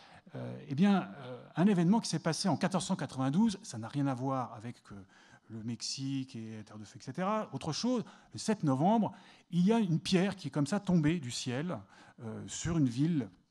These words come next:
près d'une ville d'Alsace, à Ensisheim, une beaucoup plus petite pierre, mais elle qui a atteint le sol, en tout cas on a retrouvé une pierre de cent vingt-sept kilos. Et, euh, alors elle a été récupérée, on n'a pas une légende du phénix,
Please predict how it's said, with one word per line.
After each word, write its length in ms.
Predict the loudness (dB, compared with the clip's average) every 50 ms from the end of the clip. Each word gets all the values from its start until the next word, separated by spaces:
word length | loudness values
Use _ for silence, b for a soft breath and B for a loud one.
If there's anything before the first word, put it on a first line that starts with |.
| -14 _
près 160 | 0 4 6 6
d'une 120 | 6 6
ville 180 | 4 2 0 0
d'Alsace, 380 | -2 -2 -2 -2 -4 -2 -2
à 20 | -4
Ensisheim, 680 | -6 -4 -6 -8 -6 -2 -2 0 0 0 0 -2 -4 B B B B B B B B B
une 240 | 2 4 4 4 4 2 -4 -12 _ _
beaucoup 280 | -2 -2 -2 -2 -2 -6
plus 180 | -6 -4 -6 -4
petite 320 | -4 -4 -6 -6 -10 -10
pierre, 380 | -6 -2 0 2 2 2 2 4
mais 140 | 4 4 4
elle 200 | 4 2 0 -2
qui 140 | -2 -2 -2
a 60 | -2
atteint 180 | 0 2 2
le 60 | 2 2
sol, 460 | 0 0 0 0 0 2 0 -2 -4 -8 -16 _ _ _ -20 -20
en 40 |
tout 120 | -20 -12 -6
cas 80 | -2
on 80 | -2 -2
a 60 | -2
retrouvé 280 | -4 -8 -6 -4 -2 0
une 120 | -2 -2
pierre 280 | -2 -4 -6 -4 -4 -6 -8 _ _ _ _ _ _ _ _ _ _ -20 -20 _ _ -8
de 100 | -6 -6
cent 180 | -2 -2 0
vingt-sept 340 | 0 0 -2 -4 -8 -10 -8
kilos. 260 | -8 -8 -8 -8 -8 -10 B B B B B B B B B B B B -4
Et, 240 | -2 0 2 2 2
euh, 200 | 0 0 -2 -2
alors 200 | 0 0 2 2
elle 80 | 0 -2
a 40 | -4
été 220 | -4 -4 -2 -2
récupérée, 640 | 0 -2 -2 -4 -8 -6 -6 -4 -2 0 0 0 0
on 200 | 0 0 0 2
n'a 140 | 2 2 0
pas 640 | -2 -8 -16 _ -4 -2 -2 0 0 -2 -2 -2 0
une 140 | 0 2 4
légende 540 | 4 2 2 2 2 2 2 0 0 -2 -6 -8
du 100 | -10 -10
phénix, 580 | -6 -4 -2 0 0 0 0 -2 -6 -10 -10